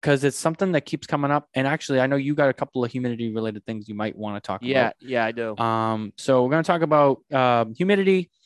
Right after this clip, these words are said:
Speaker 1: in your humidors. You know, what, what's too high, what's too low, what's, what system should you use, depending on what, what kind of, you know, you using a cabinet, using a tabletop, using one of those, like, you know, coolers.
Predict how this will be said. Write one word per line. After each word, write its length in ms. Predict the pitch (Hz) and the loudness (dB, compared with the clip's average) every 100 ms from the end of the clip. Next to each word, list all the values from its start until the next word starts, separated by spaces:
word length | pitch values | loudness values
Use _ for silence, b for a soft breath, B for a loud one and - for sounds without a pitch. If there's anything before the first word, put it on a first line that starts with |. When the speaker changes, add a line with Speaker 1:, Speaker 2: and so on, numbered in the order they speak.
| b b b | b b b
Speaker 1:
in 60 | |
your 120 | 131 131 | -2 2
humidors. 520 | 180 175 175 170 147 | 2 4 4 4 2
You 80 | 123 | 0
know, 120 | 110 | 0
what, 220 | 120 151 | 0 0
what's 260 | 147 175 - | 2 0 2
too 160 | 185 160 | 2 4
high, 280 | 165 165 | 4 4
what's 220 | 147 123 - | 2 0 -8
too 140 | 113 | -4
low, 460 | 127 170 165 160 139 | 2 4 4 4 2
what's, 360 | 120 - - | -2 -6 -10
what 180 | 147 175 | -2 -2
system 340 | - 170 - 160 | -2 -6 -4 -8
should 200 | - 151 | -8 -8
you 120 | 151 | -2
use, 440 | 151 151 147 143 | 2 2 2 0
depending 400 | - 123 135 127 | -6 -4 -4 -2
on 180 | 127 120 | -2 -2
what, 240 | 117 120 120 | -4 -4 -6
what 140 | 120 | -6
kind 180 | - 147 | -2 -2
of, 160 | 135 - b b b b | -2 -6 b b b b
you 60 | 120 | -2
know, 40 | |
you 160 | 117 123 | 0 0
using 240 | 127 117 | 0 -2
a 60 | 113 | -4
cabinet, 400 | 151 143 107 98 | -2 -2 -2 -4
using 240 | 123 131 | -4 -4
a 60 | 127 | -2
tabletop, 500 | 151 143 113 95 104 | -2 -2 -4 -4 -4
using 260 | 139 131 | -4 -4
one 120 | 127 | -4
of 60 | 120 | -6
those, 160 | 113 113 | -6 -4
like, 160 | 113 _ | -6 _
you 100 | 123 | -8
know, 120 | 113 | -6
coolers. 540 | 104 - 170 110 98 | -6 -4 -2 -2 -6